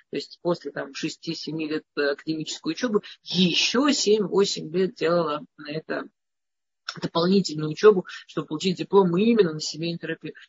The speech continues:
Это не, не минутное дело, это не, не так быстро. И,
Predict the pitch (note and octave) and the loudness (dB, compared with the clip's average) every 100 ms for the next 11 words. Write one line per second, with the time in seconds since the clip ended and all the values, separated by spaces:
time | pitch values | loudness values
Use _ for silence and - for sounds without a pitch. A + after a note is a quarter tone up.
0 | _ - A#3+ A#3+ A#3+ A#3 A#3 A3+ A#3 A#3+ | _ -6 0 2 4 4 2 4 4 4
1 | G3 - D3 D3 F3 E3 - - _ _ | 2 -6 -10 -8 -6 -6 -8 -16 _ _
2 | F3+ E3+ F#3 F#3+ G3 G3+ G3 F3+ F#3+ E3+ | -8 -4 -2 0 -2 -4 -8 -2 -2 -2
3 | F#3 E3+ - - - - _ _ _ _ | 0 0 -2 -14 -20 -20 _ _ _ _
4 | _ _ _ - E3+ E3 E3 D#3+ | _ _ _ -6 -2 0 0 -2